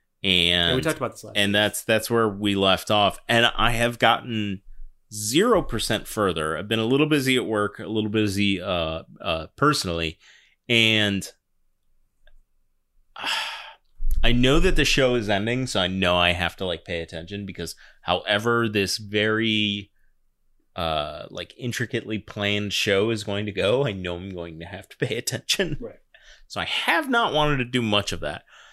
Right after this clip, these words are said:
Speaker 1: So, uh, I have gone back to what is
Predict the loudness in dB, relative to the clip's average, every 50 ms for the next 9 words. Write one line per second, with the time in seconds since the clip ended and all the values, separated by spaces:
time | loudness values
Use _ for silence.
0 | _ _ 0 2 4 6 6 4 4 0 2 4 6 8 8 8 8 6 6 4
1 | 4 4 4 4 4 2 0 2 2 2 2 2 2 4 4 4 4 4 2 -2
2 | -2 0 2 2 2 2 0 -2 -4 -4 -4 -4 -4 -4 -4 -4 -4 -4 -4 -6